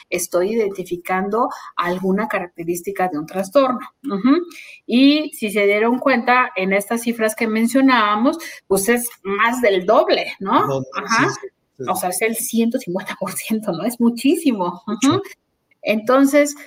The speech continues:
Speaker 1: obviamente, recuerden ustedes que además la adolescencia pone otros, o sea, pone muchos retos, pero uno de los que pone es justamente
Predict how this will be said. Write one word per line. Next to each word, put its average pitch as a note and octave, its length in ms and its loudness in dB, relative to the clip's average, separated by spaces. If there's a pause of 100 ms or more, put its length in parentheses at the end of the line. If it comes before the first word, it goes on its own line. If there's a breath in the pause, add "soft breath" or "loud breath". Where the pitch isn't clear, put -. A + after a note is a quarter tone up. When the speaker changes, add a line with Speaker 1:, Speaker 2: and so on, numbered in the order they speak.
(240 loud breath)
Speaker 1:
obviamente, C4+ 1120 4
recuerden C4 500 2
ustedes C4 380 0
que - 80 -4
además A3 520 2
la C4+ 80 2
adolescencia A#3 640 0
pone A3 340 0
otros, G#3 600 0
o G#3+ 60 -10
sea, - 120 -10
pone G#3+ 140 -2
muchos G#3+ 260 0
retos, F3+ 360 -6
pero G3 200 2
uno E4+ 260 4
de C4+ 100 4
los G3+ 240 2
que G3 100 -6
pone G3+ 300 -2
es A#3+ 120 -2
justamente A3+ 680 -2